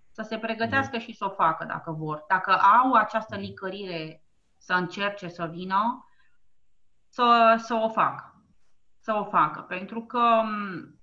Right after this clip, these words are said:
Speaker 1: chiar avem nevoie de, de oameni aici în România care să schimbe lucrurile, să ajute la schimbare, să-i s-,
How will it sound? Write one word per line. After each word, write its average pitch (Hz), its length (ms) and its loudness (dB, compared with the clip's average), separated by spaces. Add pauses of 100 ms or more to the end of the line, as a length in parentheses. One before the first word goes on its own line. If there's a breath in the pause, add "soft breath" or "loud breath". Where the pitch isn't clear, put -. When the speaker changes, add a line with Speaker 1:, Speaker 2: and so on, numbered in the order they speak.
(140)
Speaker 1:
chiar 226 320 6
avem 214 300 -4
nevoie 170 460 -6
de, 165 520 -10 (1400)
de 190 80 -8
oameni 190 500 2
aici 170 220 -6
în 190 80 -8
România 180 540 -2
care 180 280 -2
să 170 540 0 (800 loud breath)
schimbe 196 500 -8
lucrurile, 214 920 -4 (260)
să - 120 0
ajute 185 420 -2
la 151 140 -2
schimbare, 170 540 0
să-i 190 240 -8
s-, - 280 -20